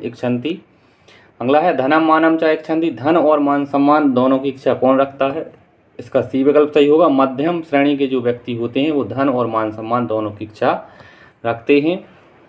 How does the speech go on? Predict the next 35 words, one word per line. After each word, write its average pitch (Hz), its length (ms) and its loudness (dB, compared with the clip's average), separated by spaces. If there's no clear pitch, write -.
आगे 135 240 2
है 180 120 2
मानम 151 460 2
इच्छन्ति, 160 540 -2
मान 135 320 2
की 175 160 -4
इच्छा 160 340 -2
कौन 151 220 0
रखता 151 240 0
है, 175 300 -2
उत्तमः 135 640 0
मानम 127 340 -2
इच्छन्ति, 131 640 -4
इसमें 135 440 0
दो 131 160 0
सौ 139 140 -2
उनतालीस 135 480 0
में 147 120 0
हमारा 131 320 2
सही 120 260 -2
होगा 123 220 2
उत्तमः, 90 680 -4
इसके - 160 -10
पहले 135 280 0
यह 143 260 2
प्रश्न 143 320 -6
रह 135 220 2
गया 139 200 2
है 180 220 -6
दो 127 120 -2
सौ 127 100 2
अड़तीसवाँ। 131 580 -2
महत्ताम 147 580 0
धनम 156 280 0
अस्ति, 185 300 -4